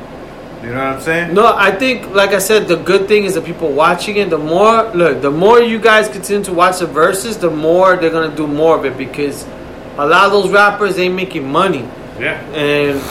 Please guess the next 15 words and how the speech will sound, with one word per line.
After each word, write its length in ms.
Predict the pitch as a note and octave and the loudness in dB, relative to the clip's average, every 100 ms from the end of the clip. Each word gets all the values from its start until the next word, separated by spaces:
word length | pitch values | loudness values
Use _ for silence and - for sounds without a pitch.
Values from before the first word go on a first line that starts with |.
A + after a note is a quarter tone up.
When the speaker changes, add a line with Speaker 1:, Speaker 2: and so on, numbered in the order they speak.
| - | -6
Speaker 2:
regardless 440 | C#3+ C#3 E3 F#3+ F#3+ | -4 2 4 4 2
of 100 | E3 | 2
whatever 480 | D3 D3+ F#3 F#3+ G3 | 2 4 4 2 0
sponsorship 880 | F#3 - F3 F#3 F3+ E3+ G3 F#3+ F#3 | -2 0 2 2 -2 -6 -4 -4 -2
or 100 | C#3 | 0
whatever, 580 | C#3 D#3+ E3 E3+ D#3+ C#3+ | 2 2 2 2 2 2
um, 360 | D3 C3+ B2 A#2+ - - - - - | -2 -2 -4 -10 -12 -16 -16 -16 -8
they're 140 | B2+ E3 | 0 2
making 340 | E3+ F#3 F3 D3+ | 2 -2 -4 -4
money 220 | D3 D3 | -4 -2
off 200 | C3+ C3+ | -2 -2
of 60 | C3 | -6
this 160 | C3 | -8
stuff. 280 | - C#3 C3 | -4 -4 -4
So 320 | - C#3+ C3+ | -6 -4 -4